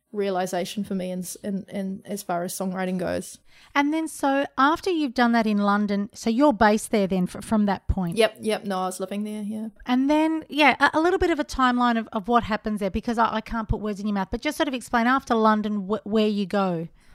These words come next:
Speaker 1: I lived in London, like, till end of two thousand and nine, and then, um, two thousand and nine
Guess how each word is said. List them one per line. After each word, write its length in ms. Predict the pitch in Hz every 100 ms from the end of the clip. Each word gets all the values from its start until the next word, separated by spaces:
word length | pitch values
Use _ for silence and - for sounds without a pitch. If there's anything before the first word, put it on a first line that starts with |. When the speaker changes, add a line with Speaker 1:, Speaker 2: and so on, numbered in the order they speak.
| -
Speaker 1:
I 80 | 277
lived 240 | 285 330
in 80 | 330
London, 760 | 294 247 247 247 233 226 226 226 - - -
like, 540 | 226 220 196 190 - - - - - _ _ _ _
till 800 | - - 214 202 190 190 185 190 _ _ _ _ _ _ _ -
end 280 | 233 254 233
of 180 | 208
two 160 | - 220
thousand 320 | 214 190 196
and 140 | 185 180
nine, 400 | 190 202 175 180
and 240 | - 202
then, 280 | 202 190 190
um, 460 | - 190 196 190 185 _ _ _ _ _ _ _ _
two 220 | - 247
thousand 320 | 233 233 220 214
and 200 | 202 202
nine 760 | 202 202 202 202 202 202 202